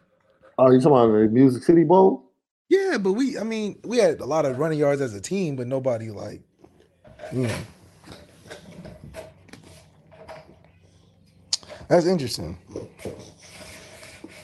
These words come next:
Speaker 1: Like somebody mentioned, um,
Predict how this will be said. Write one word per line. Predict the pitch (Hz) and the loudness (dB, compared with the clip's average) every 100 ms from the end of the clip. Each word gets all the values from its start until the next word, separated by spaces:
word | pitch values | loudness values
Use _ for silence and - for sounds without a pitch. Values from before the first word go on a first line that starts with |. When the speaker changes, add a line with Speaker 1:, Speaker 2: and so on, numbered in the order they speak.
| - - - - - - - - - | -20 -20 -20 -20 -18 -18 -18 -14 0
Speaker 1:
Like | 127 123 | 0 2
somebody | 175 156 147 131 | 2 4 4 4
mentioned, | 123 131 127 - 117 113 110 | 4 2 2 2 2 2 2
um, | 107 104 101 95 95 | 2 2 -2 -4 -10